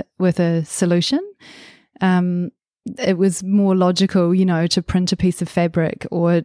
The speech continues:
to, you know, set yourself a, a, um, something to make with a finished result.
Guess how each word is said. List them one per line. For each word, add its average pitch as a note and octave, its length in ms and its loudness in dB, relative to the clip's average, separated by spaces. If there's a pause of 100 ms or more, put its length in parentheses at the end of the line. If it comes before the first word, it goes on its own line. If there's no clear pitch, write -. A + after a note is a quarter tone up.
to, E3 500 0
you F#3 120 0
know, D#3 240 -4 (220)
set - 220 0
yourself E3 400 0
a, E3 280 -2 (500)
a, E3+ 340 2
um, D#3 500 -2
something D#3+ 420 -2
to - 100 0
make E3+ 480 0
with D#3 160 0
a D#3+ 40 0
finished - 520 -2
result. E3 640 -2